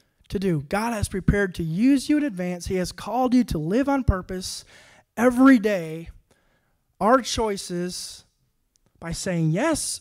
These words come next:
or saying no don't just affect our lives, it affects the kingdom of God. When I reject that, that promise, when I reject the purpose of God,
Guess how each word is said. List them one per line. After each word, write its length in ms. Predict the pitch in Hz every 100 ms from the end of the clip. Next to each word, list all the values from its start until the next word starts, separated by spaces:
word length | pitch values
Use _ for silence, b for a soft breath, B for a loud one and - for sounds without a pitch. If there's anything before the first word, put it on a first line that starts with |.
| -
or 140 | 175
saying 420 | - 220 214 220
no 440 | 202 196 185 180 180 - _ _ _ _ _ -
don't 220 | 196 214
just 200 | 202 -
affect 400 | 185 - 208 -
our 200 | 175 220
lives, 380 | 208 160 151 156
it 120 | -
affects 460 | 175 165 190 196 -
the 160 | - 151
kingdom 580 | - 226 254 185 170
of 240 | 151 160 156
God. 420 | - 143 127 120 98 _ _ _ _ _ _ _ _ _ _ _ _ -
When 160 | 214
I 60 | 240
reject 480 | 240 185 226 277 -
that, 200 | 247 - _ -
that 180 | 214 202
promise, 420 | 240 208 156 131
when 120 | 196
I 40 | 202
reject 440 | 196 170 233 269
the 80 | 233
purpose 420 | - 269 262 -
of 100 | 185
God, 320 | 156 156 143